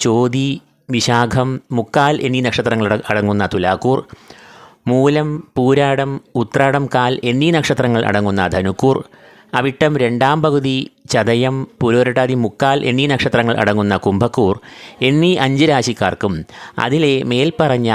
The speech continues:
നക്ഷത്രജാതർക്കുമാണ് വ്യാഴത്തിൻ്റെ മൗഢ്യം നീങ്ങുന്നതോടുകൂടി വ്യാഴം നൽകുന്ന ഗുണാനുഭവങ്ങൾ അതിൻ്റെ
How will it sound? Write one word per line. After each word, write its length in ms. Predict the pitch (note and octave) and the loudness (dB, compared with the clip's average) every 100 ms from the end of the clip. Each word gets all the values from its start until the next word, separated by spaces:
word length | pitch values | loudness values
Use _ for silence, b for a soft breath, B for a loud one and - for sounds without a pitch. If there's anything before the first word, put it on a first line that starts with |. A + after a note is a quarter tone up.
| A2 A#2 | 0 0
നക്ഷത്രജാതർക്കുമാണ് 1160 | A2+ - C3 C#3 A#2+ A#2 D3 C#3+ D3+ G#2 F#2+ C#3+ - | -2 0 0 2 2 2 0 0 0 0 -2 -4 -2
വ്യാഴത്തിൻ്റെ 720 | A2 A2 B2 C3+ C3+ B2 A#2+ A#2 | 0 2 0 -2 -2 0 0 0
മൗഢ്യം 600 | A#2+ G#2+ A2+ A#2 C3+ C3 | 0 0 0 0 0 0
നീങ്ങുന്നതോടുകൂടി 840 | A#2 A2+ B2 B2+ C3 B2+ G#2 G2+ G2 B B B B | 0 0 0 0 -2 0 0 0 -2 B B B B
വ്യാഴം 420 | B2+ B2+ C#3+ E3 | 0 2 2 0
നൽകുന്ന 480 | D3 B2 A2+ A2 G#2 | -2 -2 -2 0 0
ഗുണാനുഭവങ്ങൾ 920 | G#2 G2+ G#2 A#2+ C3+ A#2+ G#2+ G2 G2 G#2 | 0 2 2 2 2 0 0 0 -2 -2
അതിൻ്റെ 360 | G#2 G#2 F#2+ | -2 -2 0